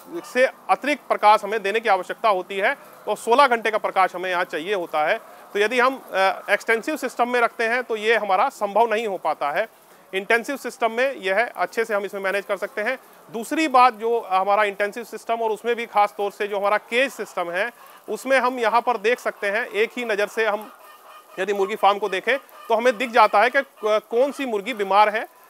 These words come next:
या कौन सी मुर्गी जो है वो दाना नहीं खा रही है। हम आसानी से मुर्गी को देख करके ये पता लगा सकते हैं कि कमज़ोर मुर्गी कौन सी है या जो कम खाना खा रही है, वो मुर्गी कौन सी है।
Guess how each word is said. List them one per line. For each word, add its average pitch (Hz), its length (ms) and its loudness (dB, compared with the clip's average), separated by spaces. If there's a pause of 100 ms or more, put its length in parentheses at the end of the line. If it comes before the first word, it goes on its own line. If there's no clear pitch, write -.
(140)
या 214 120 6
कौन 233 260 -2
सी 262 120 -8
मुर्गी 220 280 -6
जो 214 120 -2
है 208 140 4
वो 220 260 0
दाना 196 240 4
नहीं 220 180 -2
खा 190 160 0
रही 170 200 -2
है। 202 200 0 (340)
हम 226 180 4
आसानी 214 420 4
से 277 160 -4
मुर्गी 214 320 -4
को 254 240 -2
देख 226 340 2
करके 214 260 0
ये 240 80 -2
पता 226 240 2
लगा 190 200 2
सकते 175 260 -10
हैं 220 220 -4
कि 247 100 -6 (340)
कमज़ोर 202 380 0
मुर्गी 220 300 -8
कौन 208 240 -4
सी 208 140 -10
है 214 300 -6
या 190 300 4
जो 160 280 -8
कम 220 240 0
खाना 202 240 0
खा 190 140 -2
रही 185 180 -2
है, 190 100 -2
वो 208 160 -4
मुर्गी 185 240 -8
कौन 165 200 -10
सी 156 120 -12
है। 190 180 0